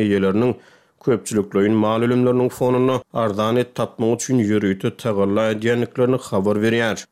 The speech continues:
Ýigirmi otuz manatdan arzan et satyn alyp telekeçilik bähbidini oýlaýan adamlar köp diýip ýerli habarçy maglumat berdi. Azatlygyň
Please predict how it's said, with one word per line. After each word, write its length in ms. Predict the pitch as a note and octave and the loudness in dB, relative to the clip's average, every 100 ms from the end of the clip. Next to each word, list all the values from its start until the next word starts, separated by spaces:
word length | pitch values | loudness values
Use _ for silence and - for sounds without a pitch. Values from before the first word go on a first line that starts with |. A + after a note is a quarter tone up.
| A2+ | -2
Ýigirmi 280 | A2 A2+ A2+ | 0 2 0
otuz 240 | - G3+ | 0 0
manatdan 440 | G3 F3+ F3 F3 | 2 0 0 0
arzan 420 | D3 C#3 B2+ C#3 C3+ | 0 0 0 0 0
et 180 | D3+ | -2
satyn 380 | D3+ D#3 D3 D3+ | -2 -6 -2 0
alyp 200 | D3 D3 | 0 -2
telekeçilik 640 | - B2+ A#2 A#2 - B2 C3+ - | -2 -2 -2 -4 -4 -6 -6 -4
bähbidini 480 | C3+ - C3+ C3 C#3 | -4 -2 -2 0 2
oýlaýan 680 | A#2+ A2 G2+ G2+ G#2+ B2 A2+ G2+ | 2 2 2 2 0 0 0 0
adamlar 360 | F#2+ G2 A2 - | -2 -2 -2 -4
köp 240 | A2 G#2 - | -4 -4 -2
diýip 240 | A#2+ A#2+ A2 | -4 -4 -2
ýerli 280 | G2+ G2+ G2+ | 0 0 0
habarçy 440 | A#2 A2 A2+ - B2 | -2 0 -2 0 0
maglumat 540 | F#2+ F#2+ G2+ G#2 - | 0 2 2 0 0
berdi. 440 | A2+ G#2 A#2 E2+ - - | -2 0 0 -2 -6 -4
Azatlygyň 560 | A#2+ A2+ A2 - F3+ | 0 0 -2 0 0